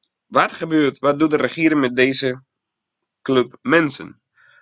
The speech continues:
Wat de overheid doet, is proberen die mensen te veranderen, zodat ze kunnen wel functioneel leden van de maatschappij worden. Productief, normaal.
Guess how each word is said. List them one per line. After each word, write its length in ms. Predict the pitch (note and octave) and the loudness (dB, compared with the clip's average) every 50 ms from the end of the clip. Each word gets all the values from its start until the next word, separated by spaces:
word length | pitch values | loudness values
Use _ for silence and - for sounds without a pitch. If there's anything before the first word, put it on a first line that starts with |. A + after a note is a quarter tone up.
| _ _ _ _ _ _ _ _ _ _ _ _ _ | _ _ _ _ _ _ _ _ _ _ _ _ _
Wat 120 | - G2+ F#2+ | -6 -4 0
de 80 | D#2+ | 2
overheid 340 | G2 F3 A3+ G#3+ G3 F#3+ F3 | 2 0 0 0 -2 -2 0
doet, 400 | C#3+ C#3 C#3+ C#3+ - - - _ _ | 0 0 -2 -2 -6 -18 -20 _ _
is 200 | - A2+ A#2 A#2 | -8 -6 -6 -6
proberen 440 | - - G#2+ G2 A2 B2 B2+ B2 A2 | -4 -2 0 0 2 2 2 0 0
die 100 | G#2 G#2 | 0 0
mensen 480 | A2+ B2+ B2+ A#2 - - F2 F2 _ _ _ _ _ _ _ _ _ _ | 0 0 0 -2 -6 -12 -16 -16 _ _ _ _ _ _ _ _ _ _
te 180 | _ - G#2+ | _ -8 -6
veranderen, 640 | - G2 F#2 G#2 C3 D#3+ F#3 G3 A3 C4 D#4 E4+ _ _ _ _ _ _ _ _ _ _ | -2 0 0 2 2 0 -2 -2 -2 -4 -6 -8 _ _ _ _ _ _ _ _ _ _
zodat 300 | _ _ - - G#2+ G2+ | _ _ -6 -4 -4 -4
ze 100 | - - | -4 -8
kunnen 220 | - - A2+ G#2+ G2+ | -8 -6 -4 -2 0
wel 120 | G#2+ G#2 | 0 0
functioneel 880 | - - A2 G#2+ - - G2 F#2 F#2 F2+ F#2+ A#2+ D3 E3+ F#3+ G3+ G#3+ A#3+ _ _ _ _ _ _ _ _ _ _ _ - - _ | -2 -4 -8 -8 -6 -6 -4 -4 -2 0 2 2 2 2 0 -2 -6 -12 _ _ _ _ _ _ _ _ _ _ _ -20 -20 _
leden 380 | - - B2 B2+ C3 D3 D#3 D#3 | -8 0 2 4 4 4 2 0
van 100 | D#3+ D#3 | -2 -4
de 60 | D3 | -4
maatschappij 360 | C#3+ - - C#3 - D#3 D#3+ | -6 -6 -6 -2 0 0 2
worden. 380 | D#3+ E3 E3 F3 G3 A#3 A#3+ _ _ _ _ _ _ _ _ _ _ _ | 2 2 0 0 -2 -6 -10 _ _ _ _ _ _ _ _ _ _ _
Productief, 760 | _ - A2+ F#2+ F#2 D#2+ - - A2+ C3 E3+ A#2+ - - - | _ -4 -4 -4 -4 -6 -4 -2 -2 -2 -2 -4 -8 -14 -16
normaal. 680 | - - F#2+ F2+ F2+ F2+ F2+ G#2 B2+ F3 A3+ D4+ C#4 | -12 -8 -6 -6 -4 -2 2 2 2 2 2 0 -6